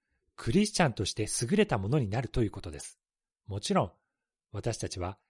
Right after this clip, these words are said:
優れたものになりたいと日々願うのですが、再臨待望運動の目的はそれよりはるかに高いものです。私たちは人生におけるすべての領域において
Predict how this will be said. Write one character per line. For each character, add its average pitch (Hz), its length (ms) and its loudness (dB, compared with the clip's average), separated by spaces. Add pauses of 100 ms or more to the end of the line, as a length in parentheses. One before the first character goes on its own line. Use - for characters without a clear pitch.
(260)
優 120 80 -2
れ 156 160 4
た 110 100 -2
も 95 100 -6
の 123 100 0
に 104 100 -2
な 87 100 -6
り 127 100 -6
た 147 120 -6
い 139 80 -4
と 92 140 -8
日 - 180 -2
々 82 280 -4
願 113 120 -2
う 110 40 -2
の 90 80 -6
で 80 100 -8
す - 140 -8
が、 101 200 -4 (640)
再 131 320 0
臨 165 200 2
待 151 180 0
望 151 180 4
運 151 120 2
動 110 120 0
の 82 60 -6
目 85 180 -8
的 - 220 -10
は 98 160 -6 (300)
そ - 180 -2
れ 180 100 6
よ 196 60 6
り 156 80 4
は - 200 0
る 208 80 4
か 175 140 0
に 151 100 2
高 - 280 -4
い 151 60 0
も 104 100 -4
の 76 80 -8
で - 100 -12
す。 - 160 -18 (1160)
私 123 280 0
た 113 100 -2
ち - 120 -8
は 90 200 -2 (300)
人 147 220 4
生 120 180 -2
に 95 120 -4
お 85 80 -6
け - 140 -4
る 98 80 -2
す - 180 -2
べ 202 140 6
て 202 120 4
の 151 120 4
領 101 260 6
域 139 180 -2
に 135 120 2
お 131 100 4
い 117 60 -2
て 80 220 -10